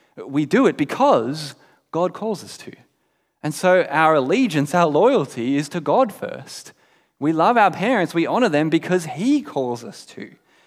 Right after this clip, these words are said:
And so that means most of the time, uh, w-, w-,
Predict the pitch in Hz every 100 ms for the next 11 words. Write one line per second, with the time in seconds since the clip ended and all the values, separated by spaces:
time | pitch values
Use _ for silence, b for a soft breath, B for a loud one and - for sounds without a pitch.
0 | b b 147 180 170 226 151 170 147 143
1 | 185 165 131 110 110 151 254 B B B
2 | - 110 107 117 120 - 127 - - 117